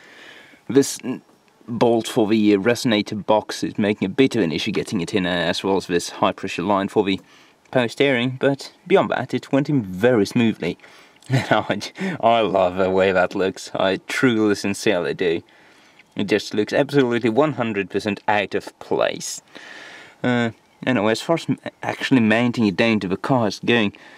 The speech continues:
uh, I'm g-, think I'm gonna do it a bit dirtily. I'll probably just cut a couple of holes in this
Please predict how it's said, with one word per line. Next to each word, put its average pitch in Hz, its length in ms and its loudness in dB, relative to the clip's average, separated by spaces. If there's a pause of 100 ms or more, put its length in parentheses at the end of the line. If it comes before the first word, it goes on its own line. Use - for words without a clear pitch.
(160)
uh, 117 140 4
I'm 120 300 0
g-, 120 140 -6
think 143 280 -2
I'm 117 100 -2
gonna 101 260 2 (1200)
do 120 140 2
it 113 100 -2
a 117 40 -4
bit 101 300 -2
dirtily. 104 420 2
I'll 107 280 -2 (440)
probably 123 280 0
just - 280 -2
cut - 160 -2
a - 40 -18
couple 117 240 0
of 104 60 -4
holes 113 260 -2
in 98 120 0
this 101 200 0